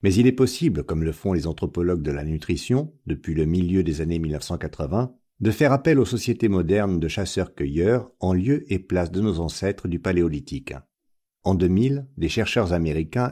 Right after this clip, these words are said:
et australiens publièrent une analyse des régimes alimentaires de deux cent vingt-neuf populations de chasseurs-cueilleurs ayant vécu de façon traditionnelle suffisamment tard dans le vingtième siècle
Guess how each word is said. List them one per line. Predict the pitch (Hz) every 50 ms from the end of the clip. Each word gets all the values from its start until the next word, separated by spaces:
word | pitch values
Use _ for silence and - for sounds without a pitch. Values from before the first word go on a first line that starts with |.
| - -
et | 85 82
australiens | 76 - - - 80 76 76 78 110 135 131
publièrent | 135 - 107 82 87 92 92 107 120 117 92
une | 90 87 92
analyse | 92 92 90 90 92 101 101 87 78
des | 80 82
régimes | 76 95 101 90 90 98 95 87
alimentaires | 82 82 82 80 78 76 78 - - 107 113 117 120 110 - -
de | 76 87 85
deux | 87 131
cent | 135 - 143 139 117
vingt-neuf | 123 113 - 120 123 117 -
populations | - 104 92 - 110 101 98 95 95 - - 104 98
de | 82 76
chasseurs-cueilleurs | 78 92 87 - 90 80 - - 78 69 69 73 80 101 110 - _ _ _ _
ayant | - 101 101 113 110 98
vécu | 120 127 123 - - 156
de | 113 107
façon | - 110 104 92 - 101 95 95
traditionnelle | - 117 107 110 98 - - 98 90 87 87 87 78 76
suffisamment | 76 - 127 123 - 135 120 101 101 92 87 80 78
tard | - - 113 117 120
dans | 110 107
le | 98 85
vingtième | 76 85 80 - - 85 76 71
siècle | - - 92 98 98 - - 123 120